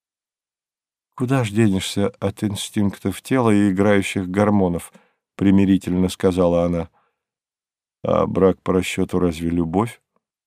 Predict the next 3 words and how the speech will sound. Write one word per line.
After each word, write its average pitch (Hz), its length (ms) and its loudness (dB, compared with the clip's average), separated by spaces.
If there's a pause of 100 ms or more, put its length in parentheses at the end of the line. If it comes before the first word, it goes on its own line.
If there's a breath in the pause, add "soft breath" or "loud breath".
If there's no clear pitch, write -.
(180)
продолжил 92 540 4
Максимилиан. 92 720 2 (840 soft breath)
«Нет, 151 380 2